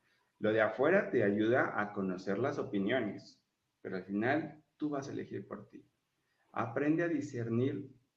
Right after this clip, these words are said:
cuando una persona te incluso opine de ti. Un profesional de la salud, usualmente siempre les he comentado a todos los pacientes de, "Por favor,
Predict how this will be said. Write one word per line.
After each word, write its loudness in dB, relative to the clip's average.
cuando 2
una 0
persona -2
te -4
incluso -2
opine -2
de -2
ti. -12
Un -4
profesional 2
de 2
la 2
salud, -4
usualmente 2
siempre 0
les 0
he -8
comentado -2
a -4
todos 2
los 0
pacientes -4
de, 0
"Por -6
favor, -2